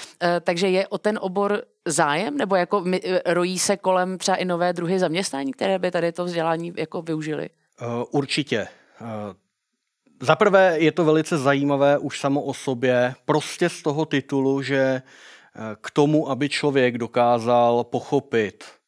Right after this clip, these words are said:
Speaker 2: vlastně motivaci a přístup útočníka, tak se do něj musí trošku vžít.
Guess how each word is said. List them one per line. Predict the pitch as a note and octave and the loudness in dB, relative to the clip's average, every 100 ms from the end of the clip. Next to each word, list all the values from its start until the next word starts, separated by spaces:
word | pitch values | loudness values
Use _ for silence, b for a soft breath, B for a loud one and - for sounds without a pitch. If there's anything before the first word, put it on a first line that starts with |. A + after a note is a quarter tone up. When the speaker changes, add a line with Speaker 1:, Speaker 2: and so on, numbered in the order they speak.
| _ _ _ _ _ _ _ _ _ _ _ _ _ _ | _ _ _ _ _ _ _ _ _ _ _ _ _ _
Speaker 2:
vlastně | G2+ - | -14 -6
motivaci | A#2+ B2 - D3+ C3+ B2+ - A#2 G#2+ | -4 -4 0 2 2 0 -2 -4 -2
a | G#2+ | -2
přístup | - - C#3+ - C3 A2+ | -4 -6 -4 -4 -4 -6
útočníka, | B2 A2+ C#3+ - A#2+ G#2+ G#2 D2+ | -6 -4 -4 -2 -4 -4 -6 -6
tak | A2+ | -8
se | - | -2
do | D#3 | 2
něj | D#3 D#3 | 4 4
musí | D3 C3+ D3 | 4 0 -4
trošku | C#3 C3 - C3+ | -4 -6 -4 -4
vžít. | A2+ G#2 G2+ G2 | -4 -8 -10 -12